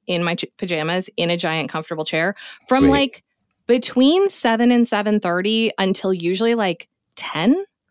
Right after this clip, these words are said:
Speaker 2: Yeah.
Speaker 1: Which is usually when my first meeting is. And by,
Speaker 2: Mm-hmm.
Speaker 1: like, nine thirty, I'm like, "Okay, I'm gonna go, like, get my shit together and be a
Speaker 2: Yeah.
Speaker 1: person." But, um, I get so much done. Also, it's like, it's like my, <laughs> I think my brain, I'm sure there's, like, freshness and rest and all of that stuff,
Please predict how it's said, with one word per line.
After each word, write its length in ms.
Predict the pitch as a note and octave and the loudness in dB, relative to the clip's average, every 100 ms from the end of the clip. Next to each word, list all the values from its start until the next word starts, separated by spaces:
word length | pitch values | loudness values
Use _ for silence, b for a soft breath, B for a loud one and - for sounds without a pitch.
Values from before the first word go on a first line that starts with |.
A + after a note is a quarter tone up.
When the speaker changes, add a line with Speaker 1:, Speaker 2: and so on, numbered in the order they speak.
| _ | _
Speaker 2:
Yeah. 360 | E2 D#2 D2 C#2+ | -2 0 -2 0
Speaker 1:
Which 160 | A3+ C4 | 2 2
is 120 | A3 | 0
usually 240 | A#3 C#4+ | 0 2
when 140 | C4 A#3 | 2 2
my 100 | F#3+ | 0
first 260 | F3+ F3+ | -4 -4
meeting 300 | D3+ E3 A3+ | -4 0 2
is. 340 | C#4+ D#4+ D#4 - B B | 2 2 -4 -8 B B
And 100 | G#3+ | 2
by, 60 | A#3+ | 4
Speaker 2:
Mm-hmm. 60 | A#3+ | 2
Speaker 1:
like, 160 | A#3 | 0
nine 320 | F#3+ F#3+ G#3+ G#3+ | 0 2 2 0
thirty, 240 | F#3 G3 | 0 0
I'm 80 | F#3 | 0
like, 180 | F3+ - | 0 -2
"Okay, 380 | F#3 D#3+ C#3+ - | -2 -4 -4 -6
I'm 100 | F#3+ F#3 | -2 0
gonna 140 | F3+ | 0
go, 160 | E3+ D#3 | -2 -2
like, 260 | D3 - - | -4 -6 -6
get 160 | C#3+ | -4
my 140 | D3 D#3 | -4 -6
shit 180 | C#3 | -8
together 500 | - F3 F#3+ G#3 G#3+ - | -6 -4 -2 -2 -2 -4
and 80 | D#3 | -2
be 60 | F3+ | 0
a 40 | |
Speaker 2:
Yeah. 120 | G3 | 0
Speaker 1:
person." 380 | E3 F3 B3+ C#4+ B B B - | -2 0 2 2 B B B -4
But, 280 | B3 B3 A#3 | 0 0 0
um, 400 | A#3 G#3 F#3+ E3+ _ _ A3+ | 2 2 0 -4 _ _ -2
I 80 | |
get 140 | C4+ C4+ | 0 0
so 200 | - G#3+ | 0 4
much 220 | A3+ - | 4 4
done. 300 | F3 A3 F3 _ _ _ B B B - | 0 0 -2 _ _ _ B B B -2
Also, 300 | B3 C4 C#4 | 0 2 2
it's 100 | C4 | 2
like, 180 | A#3 B B | -2 B B
it's 200 | - B3+ | 2 4
like 140 | C#4 A#3+ | 4 4
my, 160 | C#4+ - - | 2 2 -6
<laughs> 180 | - _ | -14 _
I 80 | B3+ | -4
think 360 | - C4 C#4+ E4+ | 0 -2 -2 -2
my 140 | G#4 G#4 | -4 -2
brain, 260 | F#3+ F#3 - | -2 -2 0
I'm 160 | G#3+ A3+ | 2 2
sure 440 | - C#4+ D4 C#4+ b b _ | 2 2 2 -2 b b _
there's, 220 | G#3+ G#3+ | 2 4
like, 120 | G#3+ - | 0 0
freshness 540 | F3+ F3+ - F3+ E3+ | -2 -2 0 2 2
and 120 | F3 E3 | 0 2
rest 280 | D#3+ E3+ | 0 0
and 100 | D#3 | 0
all 140 | E3 E3 | 0 0
of 60 | |
that 180 | D#3 D#3+ | -2 -2
stuff, 180 | G#3 | -2